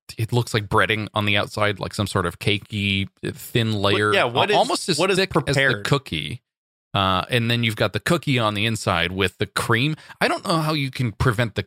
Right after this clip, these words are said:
Speaker 1: cream, the hydrogenated oil, the, like, vegan layer in there from not melting and turning into basically like a whole Hot Pocket situation where it's
Speaker 2: But that's
Speaker 1: contained inside the disc,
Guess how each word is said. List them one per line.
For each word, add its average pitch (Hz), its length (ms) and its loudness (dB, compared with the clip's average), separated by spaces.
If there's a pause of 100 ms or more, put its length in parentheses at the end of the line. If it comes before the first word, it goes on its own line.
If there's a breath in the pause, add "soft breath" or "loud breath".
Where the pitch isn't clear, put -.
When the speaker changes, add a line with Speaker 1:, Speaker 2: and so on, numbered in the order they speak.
Speaker 1:
cream, 107 540 -2
the 85 160 0
hydrogenated 110 920 0
oil, 95 340 2
the, 92 160 -6
like, 90 200 -2
vegan 107 640 0
layer 101 520 2
in 95 200 0
there - 260 -2 (240 soft breath)
from 92 480 2 (300)
not 101 420 2 (140)
melting 98 560 0
and 92 100 -10
turning 95 280 2
into 95 420 0 (500 loud breath)
basically 156 560 0
like 120 220 0
a 117 80 0
whole 127 180 0
Hot 110 260 0
Pocket 123 360 0
situation 92 680 -2
where 98 200 2
it's - 120 -2
Speaker 2:
But 139 220 0
that's 226 100 2
Speaker 1:
contained 220 240 -4
inside 185 800 -2
the 117 80 -2
disc, 113 580 -2